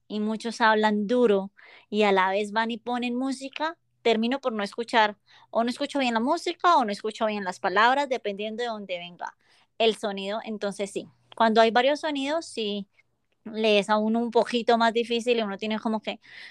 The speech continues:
esforzarse más, como concentrar dónde se ubica para ver cuál de todos los sonidos es los que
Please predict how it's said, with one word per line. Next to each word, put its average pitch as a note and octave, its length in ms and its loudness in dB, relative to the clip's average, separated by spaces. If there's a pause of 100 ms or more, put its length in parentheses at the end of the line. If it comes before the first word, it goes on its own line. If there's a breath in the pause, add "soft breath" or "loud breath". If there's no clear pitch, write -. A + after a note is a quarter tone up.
esforzarse G#3 640 4
más, A3+ 380 -2
como G#3 240 -2
concentrar F#3+ 420 -8 (840)
dónde G3 260 -2
se G3+ 100 -4
ubica G#3+ 420 0
para G#3 220 2
ver F#3 160 0
cuál G3+ 220 -4
de G3+ 100 -8
todos G#3+ 240 -6
los G#3+ 120 -12
sonidos G#3+ 380 -16
es G3+ 120 -2
los - 120 -8
que G#3 200 -6